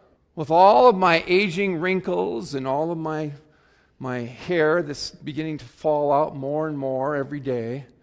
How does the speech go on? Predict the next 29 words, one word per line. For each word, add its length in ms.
And 160
yet 200
somehow 500
I 160
still 320
have 160
the 80
courage 460
to 100
stand 380
and 100
look 140
at 80
myself 480
in 80
the 80
mirror 340
every 200
day 480
and 140
to 100
acknowledge 560
that 160
I'm 160
a 20
baptized 680
child 300
of 140
God. 420